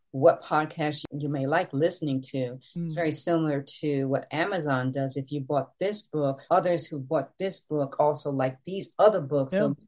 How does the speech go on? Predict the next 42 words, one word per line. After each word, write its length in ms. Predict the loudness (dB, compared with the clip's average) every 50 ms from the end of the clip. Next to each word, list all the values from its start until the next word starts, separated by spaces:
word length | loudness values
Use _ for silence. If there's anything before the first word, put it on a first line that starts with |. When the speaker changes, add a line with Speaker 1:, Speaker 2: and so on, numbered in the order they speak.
| _ -2
Speaker 1:
take 180 | 0 0 0 -2
a 20 |
look 240 | -2 -2 -2 -2 -4
at 160 | -6 -6 -4
this. 320 | -6 -6 -6 -6 -10 -14 _ _ -2
And 100 | 0 0
Speaker 2:
Mm-hmm. 80 | 0
Speaker 1:
it's 120 | 0 -4 -6
the 100 | -8 -4
same 260 | -2 0 0 0 -2
thing, 260 | -2 -4 -4 0 2
at 160 | 2 2 2 0
least 260 | -2 -4 -4 -2 -2
with 140 | -2 -2 -2 -2
Apple 400 | 0 0 0 0 -2 -6 -8 -8 -4 -2
Podcasts, 640 | 0 0 0 -2 -2 -2 -2 -2 -2 -4 -8 -14 -20 -20 -20 _ _
or 180 | -2 -2 0 0
you 160 | 0 -2 -2
listen 400 | 0 2 2 0 2 -2 -2 -4 -4 -2
to 340 | 0 0 0 0 0 -2 -6 _ _ _ _ _ _ _ -8 -4
this 400 | -4 -2 0 0 0 0 0 -4
podcast, 580 | -2 0 0 0 0 0 -2 0 0 0 0
you 100 | 0 0
may 220 | 2 2 2 0 0 0
like 300 | 4 4 4 4 4 -2 _ _ _ _
these 340 | -6 -6 -4 -4 -6 -8 2 4
other 260 | 6 6 6 4 -2
podcasts 640 | -4 -4 -4 -4 -4 -4 -4 -2 -2 -2 -2 -2
as 220 | -4 -4 -4 -6 -6
well. 400 | -2 0 0 2 2 0 0 -4
So 160 | -4 -2 0
now 240 | 0 2 2 0 0
Speaker 2:
Yeah. 260 | 0 0 0 0 -2 -2
Speaker 1:
we're 120 | -4 -8 -8
talking 400 | 2 2 2 2 2 -2 -4 -2
about 240 | 0 0 0 0 0
an 80 | -2
extension 560 | -4 -6 -6 -4 -4 -4 -4 -4 -4 -4 -4
of 100 | -4 0
that. 240 | 0 0 0 0 -2 -8 -16 -18 -18 _
These 500 | -12 -6 -2 2 4 4 4 4 2 -2
people 640 | -2 -4 -2 0 0 0 -2 -4 -4 -4 -6 -10